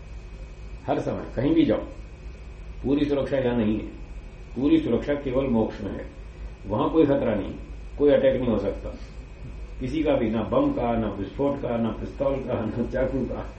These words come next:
ना बाढ़ का, ना तूफान का, ना भूकंप का, वहां कोई खतरा नहीं। इसलिए वहां जाना,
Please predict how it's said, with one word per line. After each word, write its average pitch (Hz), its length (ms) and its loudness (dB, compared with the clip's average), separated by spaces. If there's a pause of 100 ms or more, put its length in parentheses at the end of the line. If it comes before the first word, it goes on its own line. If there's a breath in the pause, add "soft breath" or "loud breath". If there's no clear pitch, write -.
(440 loud breath)
ना 131 120 2
बाढ़ 120 360 4
का, 120 160 4
ना 117 140 0
तूफान 123 500 0
का, 123 100 2
ना 120 120 2
भूकंप 123 460 2
का, 139 60 2
वहां 139 200 4
कोई 151 160 4
खतरा 135 280 4
नहीं। 101 200 -2 (1400)
इसलिए 139 240 2
वहां 117 200 4
जाना, - 300 -4